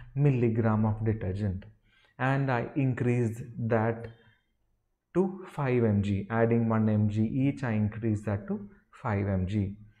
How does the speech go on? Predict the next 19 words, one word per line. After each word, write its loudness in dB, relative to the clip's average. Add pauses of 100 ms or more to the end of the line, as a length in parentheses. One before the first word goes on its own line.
(280)
and -2
found 0
that 0
at, -2 (140)
at -6
four 2
M 0
G 0
itself, -6 (680)
the 0
fish -2
is, -4 (120)
uh, -2
showing, 0
or 0
three 0
M 2
G 0
itself, -6